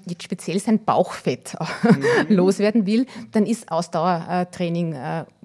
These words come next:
Speaker 1: unerlässlich. Also sprich Radfahren, Schwimmen, Laufen. Du schüttelst den Kopf.
Speaker 2: Absoluter Blödsinn.
Speaker 1: Oha.
Speaker 2: Absoluter Blödsinn. Ähm, ich will nicht sagen, dass Ausdauertraining schlechter oder besser ist oder Krafttraining schlechter oder besser ist, für, um jetzt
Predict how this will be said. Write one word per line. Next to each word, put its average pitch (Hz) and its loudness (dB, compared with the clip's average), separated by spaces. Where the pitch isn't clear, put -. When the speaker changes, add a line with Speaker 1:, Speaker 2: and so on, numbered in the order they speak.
Speaker 1:
unerlässlich. 160 0
Also 160 -8
sprich - -12
Radfahren, 151 -2
Schwimmen, 170 -2
Laufen. 151 -6
Du 240 2
schüttelst 254 -2
den 240 2
Kopf. - -4
Speaker 2:
Absoluter 110 2
Blödsinn. - -6
Speaker 1:
Oha. 175 -2
Speaker 2:
Absoluter 107 2
Blödsinn. 90 -4
Ähm, 131 2
ich 135 2
will 170 8
nicht 175 8
sagen, 156 6
dass 127 4
Ausdauertraining 117 4
schlechter 135 4
oder 107 4
besser 127 2
ist 139 2
oder 101 4
Krafttraining 123 0
schlechter 123 0
oder 117 4
besser 117 2
ist, 113 0
für, 123 0
um 113 6
jetzt - -2